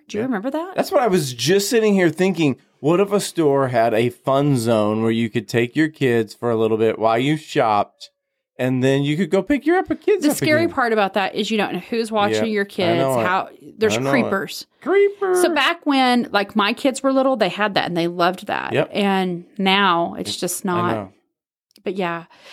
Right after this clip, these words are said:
Speaker 1: I, I think that there is a lot to be learned. Oh, also, you don't have to touch everything.
Speaker 2: No, you do not.
Speaker 1: I understand, like, I'm real particular about avocados and stuff,
Speaker 2: Yep.
Speaker 1: but you don't have to touch everything.
Speaker 2: No.
Speaker 1: And your
Speaker 2: Mm-mm.
Speaker 1: children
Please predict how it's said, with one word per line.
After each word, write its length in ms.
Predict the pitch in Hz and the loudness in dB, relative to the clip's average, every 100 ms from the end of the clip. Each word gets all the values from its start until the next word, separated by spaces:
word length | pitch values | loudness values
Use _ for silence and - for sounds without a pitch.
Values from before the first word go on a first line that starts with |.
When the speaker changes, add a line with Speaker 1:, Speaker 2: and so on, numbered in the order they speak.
| - - | -20 -10
Speaker 1:
I, 180 | - 247 | -2 0
I 120 | 285 262 | 0 2
think 220 | 302 294 | 2 2
that 140 | 277 | 0
there 320 | 226 220 208 208 | 2 4 4 2
is 400 | 196 202 196 - | 0 0 0 -2
a 80 | 196 | -4
lot 460 | 196 175 180 - - | 0 0 0 -2 -8
to 120 | 202 | -6
be 200 | 202 196 | -2 -2
learned. 600 | 180 175 175 185 196 196 - | -2 -2 -2 -2 -6 -8 -2
Oh, 160 | 247 | 0
also, 580 | - 247 262 302 311 339 - _ _ _ - | 2 0 0 0 2 0 -8 _ _ _ -4
you 180 | 220 294 | 0 2
don't 120 | 302 | 2
have 140 | 294 | 0
to 80 | 269 | -2
touch 280 | - 190 - | -2 -4 -4
everything. 500 | 175 127 185 - - _ _ | -8 -10 -12 -14 -16 _ _
Speaker 2:
No, 220 | 104 87 - _ _ _ _ _ _ - | -12 -12 -12 _ _ _ _ _ _ -16
you 100 | 110 | -16
do 180 | 98 95 | -14 -16
not. 260 | 85 - _ _ _ _ - | -16 -20 _ _ _ _ -6
Speaker 1:
I 160 | 226 285 | 0 2
understand, 480 | 285 - 285 247 233 | 2 2 2 4 2
like, 100 | 214 | 2
I'm 160 | 202 | 2
real 140 | 214 214 | 2 0
particular 400 | 220 220 220 220 | -2 -4 0 0
about 180 | 202 - | 2 0
avocados 560 | 208 208 208 190 196 | 0 0 0 0 0
and 120 | 214 202 | -2 -4
stuff, 160 | 226 | 0
Speaker 2:
Yep. 200 | 214 240 - - - | 0 0 -12 -20 -10
Speaker 1:
but 160 | 214 | -6
you 80 | 269 | -2
don't 80 | 262 | -2
have 80 | 226 | -2
to 80 | 220 | -4
touch 280 | 196 170 | -4 -6
everything. 380 | 190 - 214 - | -8 -12 -12 -10
Speaker 2:
No. 280 | 247 240 110 _ - | -10 -10 -14 _ -2
Speaker 1:
And 140 | 247 | 2
your 120 | 240 220 | 4 2
Speaker 2:
Mm-mm. 40 | |
Speaker 1:
children 500 | 233 262 269 349 415 | 2 2 2 0 -2